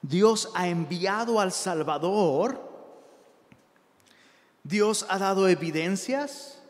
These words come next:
Dios ha dado señales. Dios ha hecho su parte. La parte que le toca al hombre ahora es responder con confianza en el testimonio que Dios ha dado acerca de Jesús. ¿Está claro este punto?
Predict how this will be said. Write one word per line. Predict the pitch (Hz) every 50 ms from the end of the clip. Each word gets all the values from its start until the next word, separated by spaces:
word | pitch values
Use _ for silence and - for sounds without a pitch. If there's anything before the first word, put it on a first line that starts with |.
| - - - - _ _ _ - _ _
Dios | - 143 190 208 220 214 214 220 -
ha | - 190 190
dado | 180 190 185 185 185 180 -
señales. | - - 151 143 143 143 151 156 156 170 185 240 285 269 - 165 156
Dios | 160 170 175 170 -
ha | 151 147
hecho | 147 - 151
su | 127 - 127 -
parte. | - 135 123 120 - - 95 - - _ _ _ _ _ _ _ _ _ _ _ _ _ _
La | 135 135 135
parte | - 170 180 170 180
que | 151 156
le | 147 143
toca | 143 170 165 - 165 139
al | 135 139
hombre | 147 165 180 165 147
ahora | 123 123 139 160 180 175 143 139
es | 175 190 - - - - - -
responder | - 143 143 - - - 156 151 151 151 160 190 208 208 -
con | 185 180 185 208 226 240 - - - - - - - - - - - - -
confianza | - 131 127 123 - - - - 127 127 123 123 120 117 - - 120 107 101 - - - - - - - _ _
en | - 135 123
el | 123 117
testimonio | 113 123 - - 127 120 123 127 135 143 143
que | 135 123 117
Dios | 113 113 110 107 -
ha | 110
dado | 107 107 104 104 101
acerca | 101 - - 101 98 - 101
de | 98 92
Jesús. | - 98 95 - - 101 107 - - - - _ _ _ _ _ _ _ _ _ _ _ _ _ _ _ _ _ _ _ _ _ _ _ _ _ _ _
¿Está | - 143 - 175
claro | 160 185 180 165 165
este | 160 151 - 131
punto? | 113 135 131 127 127 127